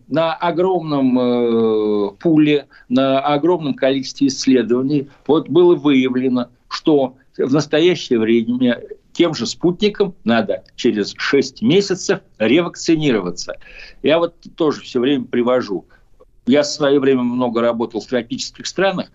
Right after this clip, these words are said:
Мне, э, приходилось, э, ревакцинироваться от желтой лихорадки.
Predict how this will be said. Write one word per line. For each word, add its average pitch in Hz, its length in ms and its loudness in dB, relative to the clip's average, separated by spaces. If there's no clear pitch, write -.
Мне, 170 280 2
э, 110 1120 -2
приходилось, 131 720 0
э, 110 220 0
ревакцинироваться 147 1080 -2
от 123 280 -6
желтой 147 500 -4
лихорадки. 135 800 -4